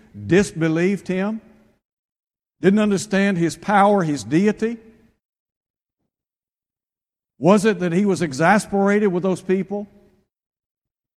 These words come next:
Is it possible that Jesus burst forth in tears because of what death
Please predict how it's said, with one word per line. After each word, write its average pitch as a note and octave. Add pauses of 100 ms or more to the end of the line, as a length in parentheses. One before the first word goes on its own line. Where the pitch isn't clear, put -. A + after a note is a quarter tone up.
(240)
Is G#3+
it A3+
possible F#3+
that D3+
Jesus G#3
burst G#3
forth G3+
in E3
tears C#3+ (1500)
because G3+
of E3+
what A#2+
death G#3